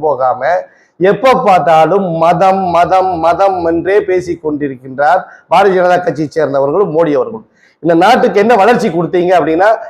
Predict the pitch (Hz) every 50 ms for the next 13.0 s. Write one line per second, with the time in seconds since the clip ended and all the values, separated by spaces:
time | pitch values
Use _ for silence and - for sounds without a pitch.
0 | - - - - 247 254 269 240 220 196 185 - 185 156 156 151 151 147 135 139
1 | - 156 180 190 202 214 196 208 226 247 240 247 196 180 196 214 240 240 240 233
2 | 214 240 269 294 240 240 233 208 196 226 214 214 214 214 214 214 220 220 208 208
3 | 202 202 214 220 - - _ _ _ _ 160 180 220 240 247 226 254 233 175 190
4 | 202 226 247 214 - 226 226 214 208 226 214 - - 180 180 190 170 - - 165
5 | 151 143 147 165 165 147 - - - - _ _ _ 139 151 165 185 214 247 254
6 | 247 247 254 247 240 220 180 185 185 180 185 180 185 185 180 143 - - - _
7 | 185 196 185 180 190 214 233 262 262 254 247 240 220 196 185 190 190 170 175 165
8 | 151 - - 180 185 165 135 117 - _ _ _ _ - 190 240 262 262 - -
9 | 180 180 202 190 180 185 202 233 226 202 147 - - - 180 190 180 185 240 254
10 | 240 294 277 254 233 208 202 202 220 214 214 190 180 - - 214 208 180 - -
11 | 175 190 196 196 151 - 180 208 240 233 254 233 240 220 220 202 185 - 196 208
12 | 202 202 202 - 180 185 180 180 165 165 160 156 156 151 160 160 185 220 226